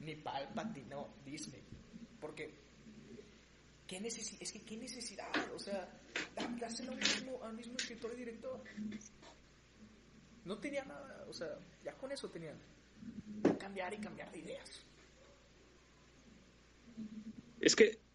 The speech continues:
Speaker 2: me, me has dejado pensando, imagínate, en un mundo perfecto, hubieran seguido las ideas de la, de Last Jedi, la ideología de, de Last Jedi o la de The Force Awakens en toda una trilogía.
Speaker 1: A mí me hubiera gustado más que, que hubieran, que J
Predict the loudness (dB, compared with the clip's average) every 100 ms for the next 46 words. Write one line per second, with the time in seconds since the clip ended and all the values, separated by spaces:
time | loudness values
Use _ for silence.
0 | -20 -20 6 10 10 8 6 6 4 6
1 | 8 12 12 12 12 12 12 12 12 12
2 | 12 12 10 10 6 10 10 12 12 12
3 | 12 12 10 12 10 8 8 8 6 6
4 | 6 6 10 8 10 10 12 10 10 8
5 | 10 8 8 4 8 10 10 6 0 4
6 | 10 12 12 10 6 6 6 8 10 10
7 | 8 4 4 4 8 10 10 10 6 6
8 | 4 4 -6 -20 -20 -20 -20 -20 -14 -8
9 | 2 4 4 0 -2 -2 -6 -2 0 0
10 | -2 -8 -14 -20 -20 -12 -8 -8 -10 -12
11 | -6 -4 -4 -4